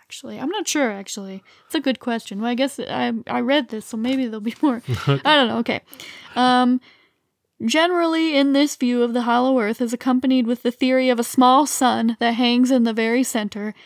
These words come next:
Speaker 1: creating a lush, livable environment on the flip side of the earth's surface.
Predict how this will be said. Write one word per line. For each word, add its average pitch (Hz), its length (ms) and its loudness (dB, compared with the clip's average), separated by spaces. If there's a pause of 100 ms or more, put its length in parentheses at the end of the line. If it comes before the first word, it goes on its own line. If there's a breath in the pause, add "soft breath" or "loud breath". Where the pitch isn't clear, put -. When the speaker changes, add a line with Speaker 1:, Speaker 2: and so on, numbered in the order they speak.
(140 soft breath)
Speaker 1:
creating 262 500 2
a 240 100 0
lush, 233 400 0
livable 302 460 0
environment 226 760 0
on 226 160 4
the 233 80 0
flip - 320 -2
side 294 360 2
of 254 120 -4
the 214 140 -4
earth's 254 320 -2
surface. 214 600 -8